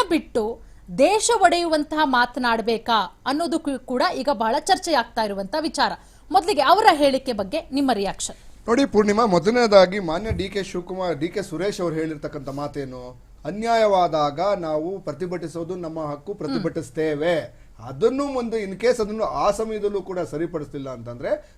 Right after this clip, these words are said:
Speaker 2: ಒಂದು ದೇಶ ವಿಭಜನೆ ಅಥವಾ ನಮ್ಮ ಪ್ರತ್ಯೇಕ ದಕ್ಷಿಣ ಭಾರತ ದೇಶವನ್ನು ಕೇಳುವಂತ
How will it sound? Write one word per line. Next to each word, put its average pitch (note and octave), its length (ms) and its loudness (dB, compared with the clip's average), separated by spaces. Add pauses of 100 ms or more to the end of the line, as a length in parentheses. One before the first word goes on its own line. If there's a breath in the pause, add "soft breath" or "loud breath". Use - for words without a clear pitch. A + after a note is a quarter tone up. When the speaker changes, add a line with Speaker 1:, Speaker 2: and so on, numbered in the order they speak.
Speaker 2:
ಒಂದು F#3 280 -8
ದೇಶ A3 240 -2
ವಿಭಜನೆ F#3 500 -8
ಅಥವಾ A#3 180 -6
ನಮ್ಮ F#3 260 -6
ಪ್ರತ್ಯೇಕ G#3+ 500 0
ದಕ್ಷಿಣ E3 360 -6
ಭಾರತ E3+ 380 -4 (460 soft breath)
ದೇಶವನ್ನು F#3+ 560 0
ಕೇಳುವಂತ F3+ 580 -6